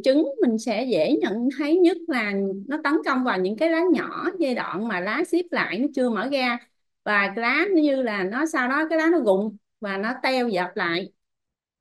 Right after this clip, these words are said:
Đây là hình ảnh con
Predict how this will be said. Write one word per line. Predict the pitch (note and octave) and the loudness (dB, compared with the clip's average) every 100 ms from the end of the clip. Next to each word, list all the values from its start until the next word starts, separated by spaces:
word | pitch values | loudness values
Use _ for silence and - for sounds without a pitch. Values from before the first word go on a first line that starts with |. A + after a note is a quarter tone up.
| _ _ _ _ _ _ _ _ _ _ - | _ _ _ _ _ _ _ _ _ _ -4
Đây | C4 C#4+ | 2 2
là | B3+ | 4
hình | A3 G#3+ | 0 -2
ảnh | D3 E3+ B3 D#4+ | -4 -4 -4 -2
con | C4 B3+ B3+ | 0 2 4